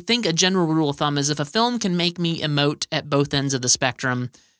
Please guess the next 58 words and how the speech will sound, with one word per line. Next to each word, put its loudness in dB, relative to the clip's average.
uh, 2
eh, 0
or 6
even, 2
I 2
guess 2
there's -2
more, 2
it's 4
not 0
really 2
one 0
side 2
or -2
the 2
other, 2
there's 2
a 0
range 4
of -4
emotions, 0
and 0
if 0
it -2
can 0
make 0
you 2
go 2
through 4
most 4
of -4
them, 0
I 2
think 0
it's 0
probably 4
a 0
good -2
film. -2
Like, 2
it's 0
eliciting 2
responses 2
out 2
of -2
you 2
and 0
engaging 2
you 2
in -2
the -2
story. 0
And 4
this 8
film 4
really 2
does 2
that. -2